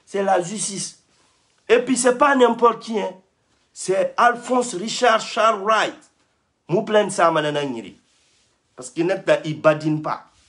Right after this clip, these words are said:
Il dit la, le droit. Voilà. Donc, j'ai un rendez-vous. Je tenais à ve-, faire ce survol. Je l'ai fait.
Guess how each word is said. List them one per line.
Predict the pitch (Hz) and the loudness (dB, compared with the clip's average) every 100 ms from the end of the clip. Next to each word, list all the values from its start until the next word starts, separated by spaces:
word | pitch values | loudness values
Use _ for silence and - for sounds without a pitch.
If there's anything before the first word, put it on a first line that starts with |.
| _ _ - | _ _ -14
Il | 131 | -12
dit | 123 196 | -8 -2
la, | 143 | -2
le | 117 131 131 | -2 -2 -4
droit. | 139 143 120 - _ _ _ _ _ _ _ - | -4 -6 -6 -8 _ _ _ _ _ _ _ -14
Voilà. | - 139 143 131 - _ _ _ _ _ _ _ _ _ - | -10 -8 -8 -10 -14 _ _ _ _ _ _ _ _ _ 0
Donc, | 214 226 - - - _ _ _ _ | 2 2 -6 -20 -20 _ _ _ _
j'ai | 120 151 165 160 185 | -4 2 4 4 4
un | |
rendez-vous. | 180 165 160 165 165 202 - _ _ _ _ _ - | 4 2 2 -2 -2 -8 -16 _ _ _ _ _ -16
Je | 131 - | -14 -12
tenais | - 190 | -8 0
à | 190 160 | 2 2
ve-, | 139 151 160 | 0 -4 -4
faire | 156 180 175 | -4 -4 -4
ce | - | -6
survol. | 123 151 147 147 160 220 - _ _ _ _ _ | -10 -8 -6 -2 -2 -2 -8 _ _ _ _ _
Je | 101 156 | -10 -4
l'ai | 156 151 | -2 -2
fait. | 165 170 - | -2 -2 -4